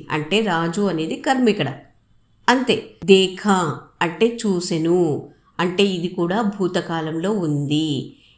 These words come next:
క్రియ భూతకాలంలో ఉంది, కర్మ కూడా ఉంది, కాబట్టి కర్త వెంట నే ప్రత్యయ రావాల్సిందే. So ఆప్నే రాజుకు కహి దేఖా అని ఉండాలి. అయితే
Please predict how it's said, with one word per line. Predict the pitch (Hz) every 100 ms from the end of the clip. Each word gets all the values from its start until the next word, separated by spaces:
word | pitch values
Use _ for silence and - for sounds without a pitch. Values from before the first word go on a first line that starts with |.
| _
క్రియ | 190 185 185 175
భూతకాలంలో | 160 180 185 190 196 196 202 202
ఉంది, | 208 220 285 403 - - _ -
కర్మ | 165 185
కూడా | 202 202 196
ఉంది, | 190 190 208 294 392 - - -
కాబట్టి | 185 170 165 226
కర్త | 214 170 -
వెంట | 190 185 202
నే | 196 180
ప్రత్యయ | 175 - 262 453 466 - -
రావాల్సిందే. | 170 156 160 147 - 151 147 147 190 165 - - - -
So | - - 262 320 -
ఆప్నే | 185 185 185 - 165 165 185 180 156 - - _ _ _
రాజుకు | 175 160 160 196 196 202 196
కహి | 180 160 185
దేఖా | 175 156 156 180 185 214 359 - - -
అని | 214 254
ఉండాలి. | 247 190 147 - - - - - - - - - - - - - - - - - -
అయితే | 190 190 185 240